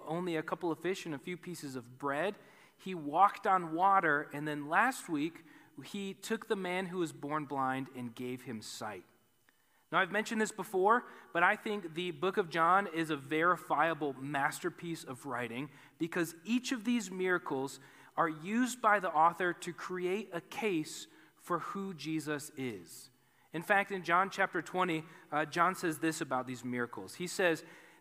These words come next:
"These are written that you may believe that Jesus is the Messiah, the Son of God, and that by believing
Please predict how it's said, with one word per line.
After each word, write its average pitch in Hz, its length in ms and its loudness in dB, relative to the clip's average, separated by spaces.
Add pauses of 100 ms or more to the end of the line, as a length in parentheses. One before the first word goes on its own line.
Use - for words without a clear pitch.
"These 240 340 2
are 190 240 6
written 190 500 -2
that 170 240 -4
you 202 80 -4
may 190 180 0
believe 175 600 -4
that 131 200 -6
Jesus 175 580 -2 (360)
is 233 280 0
the 247 80 0
Messiah, 151 640 2 (240)
the 156 240 2
Son 240 240 4
of 214 140 2
God, 165 460 6
and 156 140 -2
that 143 160 -4
by 147 140 4
believing 185 640 -4